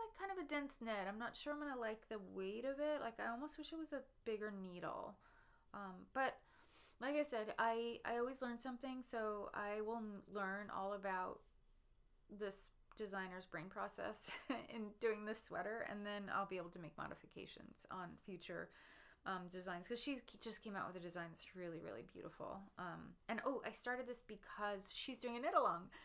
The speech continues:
So if you wanna join her knit along, she's doing it completely on Instagram, and, um, you just hashtag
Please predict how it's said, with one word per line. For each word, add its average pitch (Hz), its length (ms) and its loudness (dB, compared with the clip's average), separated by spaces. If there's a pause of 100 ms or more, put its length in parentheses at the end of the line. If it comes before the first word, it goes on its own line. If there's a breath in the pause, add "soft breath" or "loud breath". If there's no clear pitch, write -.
(240 loud breath)
So 247 320 8
if 233 180 2
you 240 80 -2
wanna 233 160 4
join 226 240 2
her 233 140 0
knit 202 180 -2
along, 196 280 -2
she's 196 180 -8
doing 220 160 -2
it - 100 -14
completely 262 920 -4
on 220 600 -2 (840 loud breath)
Instagram, 202 720 -4 (500)
and, 208 560 -2
um, 190 540 -2 (560)
you 202 80 -8
just 196 180 -8
hashtag 190 520 -8